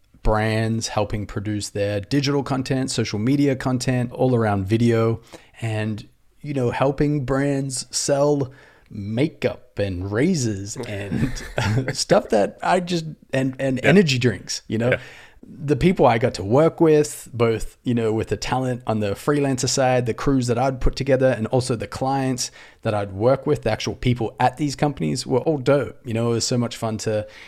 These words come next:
Speaker 1: you know, work with these people. I had a, uh, really awesome list of clients and people that I worked with, and I l-, enjoyed the creative pro-, process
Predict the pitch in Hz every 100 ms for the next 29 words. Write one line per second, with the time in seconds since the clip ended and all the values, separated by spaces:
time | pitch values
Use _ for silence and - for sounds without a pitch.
0 | - 113 101 110 - 120 110 101 107 -
1 | 95 92 104 101 - 104 101 92 - -
2 | - - - - - - 147 117 110 107
3 | 107 - 107 110 - 101 117 117 127 127
4 | 98 110 101 101 95 90 104 127 - 98
5 | 101 113 - - - - - _ _ -
6 | - 110 101 110 120 123 113 101 117 120
7 | 127 123 104 95 - - - _ - 107
8 | - 110 104 113 117 - 101 90 - -
9 | 110 123 110 90 -